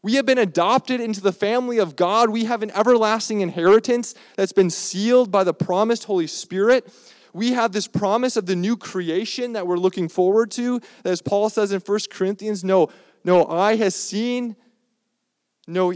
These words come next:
ear has heard, no heart can even begin to imagine the greatness of what is ours." I believe the psalm gets it right in, in Psalm four seven, when the psalmist says, "You have put more joy in my heart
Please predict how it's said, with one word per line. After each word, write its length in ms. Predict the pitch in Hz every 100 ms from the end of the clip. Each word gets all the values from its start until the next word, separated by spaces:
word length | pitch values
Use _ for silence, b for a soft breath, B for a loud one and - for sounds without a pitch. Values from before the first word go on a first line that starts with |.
| -
ear 300 | 185 220 233
has 160 | 190
heard, 300 | 165 190 214
no 160 | 208 175
heart 320 | - 220 202
can 100 | 220
even 240 | 202 240 247
begin 300 | 208 214 226
to 160 | 214
imagine 640 | 180 139 143 165 220 226 214
the 100 | 170
greatness 680 | 143 131 165 220 214 233
of 140 | 214 156
what 140 | 180
is 120 | 151 151
ours." 600 | 139 151 202 247 262 247 214 _ _ _ _ _ _ _ _ _ _ _ _ _ _ _ _ _ _ _ _ _
I 40 |
believe 220 | 151 170 185
the 80 |
psalm 340 | 160 170 175 180
gets 200 | 160 160
it 100 | 143
right 280 | 139 151 151
in, 220 | 127 127
in 60 | 135
Psalm 260 | 151 151
four 280 | 135 143 151
seven, 500 | - 151 139 127 104 _ _ _ _ _ _ _ _ _
when 120 | 160
the 80 | 147
psalmist 400 | - 151 143 131
says, 400 | - 127 123 117 b b b b b b _ _ -
"You 160 | 156 214
have 100 | 208
put 220 | 196 147
more 340 | 147 156 196
joy 580 | 180 127 156 160 190 202
in 140 | 185
my 200 | 160 139
heart 720 | 123 - - 151 104 _ -